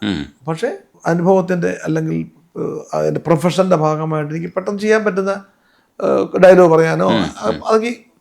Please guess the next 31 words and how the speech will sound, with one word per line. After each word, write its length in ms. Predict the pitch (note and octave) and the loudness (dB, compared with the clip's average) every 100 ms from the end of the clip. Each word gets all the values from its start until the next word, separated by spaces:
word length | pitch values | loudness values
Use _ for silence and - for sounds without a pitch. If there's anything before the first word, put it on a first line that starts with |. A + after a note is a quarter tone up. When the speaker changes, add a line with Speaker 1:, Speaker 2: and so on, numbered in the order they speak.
| A3 | -4
Speaker 2:
ഈസിയായിട്ട് 360 | A3+ A3+ G#3+ | 0 4 6
പറ്റുന്ന 220 | G3 F#3+ F#3+ | 6 4 2
ചില 140 | F3+ | 2
കാര്യങ്ങളുണ്ട്. 400 | E3 D#3 C3+ G#2+ - _ _ _ _ | 2 0 -4 -10 -20 _ _ _ _
അതിനകത്തൊന്നും 680 | E3 G3 A#3+ A#3+ A3 A3 A3 | -2 2 4 4 4 4 2
നമുക്കൊരു 340 | G#3 G3 F#3+ G3 | 0 0 0 2
വലിയ 280 | F#3+ F#3 | 2 2
ഈ 100 | F#3+ | 0
പറഞ്ഞ 240 | F#3 F3 F3+ - _ _ _ _ _ - | -2 -4 -4 -8 _ _ _ _ _ -4
അനുഭൂതി 360 | F3 E3+ F3 | 0 0 0
ഉണ്ടാവും. 180 | E3 C3 | 0 0
അതേ 100 | D3 | 0
സമയത്ത് 300 | E3 G3 G3 | 0 0 -2
ഇപ്പം 420 | A3+ A3+ - - | -6 -8 -10 0
ഞാൻ 100 | G3 | 4
പറയാം, 380 | F#3 E3 D#3 D3+ - - _ - | 6 4 0 -10 -20 -20 _ -2
പൂക്കാലത്തിനകത്ത് 720 | F3 F3 G3 G#3 G#3+ G#3 G3 | 2 6 8 8 8 6 4
ഞാൻ 180 | G3 G3 | 2 2
എൻ-, 240 | G3 G3 G3 - | 0 -4 -10 -4
അഭിനയിക്കുന്ന 560 | F3+ F#3+ G3 F#3+ G3 | 0 2 0 0 -4
സമയത്ത് 460 | F3+ F#3 F3 F3 F3+ | -2 -2 -2 -2 -2
ഉണ്ടാകുന്ന 560 | F#3+ F3 F#3 F#3 F3+ F#3+ | -2 -2 -2 0 0 4
ഒരു 80 | |
അനുഭൂതി 380 | F3+ F3+ F3 F#3 | 6 6 4 4
ഉണ്ട്. 200 | D3 A2+ A2 | 2 -2 -2
Speaker 1:
ഉം, 200 | G#2+ D#2 - F2 | 0 -2 -6 -10
ഉം. 140 | E2 - - | -10 -10 -8
Speaker 2:
വ-, 80 | F#3 | 2
വഴക്കുണ്ടാക്കിയിട്ട്, 800 | F#3 F3+ F#3 F#3 F3+ F#3 F3+ F3 | 6 6 6 6 4 2 -2 -2
ഇവരായിട്ട് 360 | F3 F#3 F3+ | 4 6 6
വഴക്കുണ്ടാക്കിയിട്ട് 640 | F3+ F3 E3+ F3 E3 D#3+ | 4 0 0 -2 -4 -4